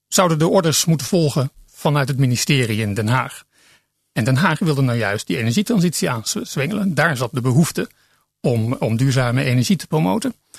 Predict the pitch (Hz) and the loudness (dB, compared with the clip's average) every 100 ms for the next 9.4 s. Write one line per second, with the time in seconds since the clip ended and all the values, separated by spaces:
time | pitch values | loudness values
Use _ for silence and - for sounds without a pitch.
0 | - _ _ _ 117 123 160 190 185 180 | -20 _ _ _ 0 0 2 2 4 4
1 | 175 165 156 147 170 147 147 139 127 127 | 2 2 2 2 2 4 2 2 -2 -4
2 | - _ 151 170 175 180 165 143 147 147 | -10 _ 0 2 2 2 0 0 0 -2
3 | 123 147 170 143 127 123 165 156 - 156 | -2 0 0 2 0 0 2 0 -2 -2
4 | 135 131 - 165 147 165 - 143 - 151 | -2 -2 -4 -2 -2 -4 -4 -4 0 2
5 | 156 143 - 139 127 - 143 175 156 135 | 2 0 -2 -2 -2 -2 0 2 4 2
6 | 131 _ _ _ _ _ - 165 139 131 | 0 _ _ _ _ _ -4 0 2 2
7 | 117 123 160 - 175 135 143 - 139 113 | 2 2 0 0 -2 2 0 0 0 0
8 | 165 151 131 131 160 160 180 170 - 147 | 0 0 -2 0 2 2 2 2 2 2
9 | 147 170 156 131 | 4 4 4 2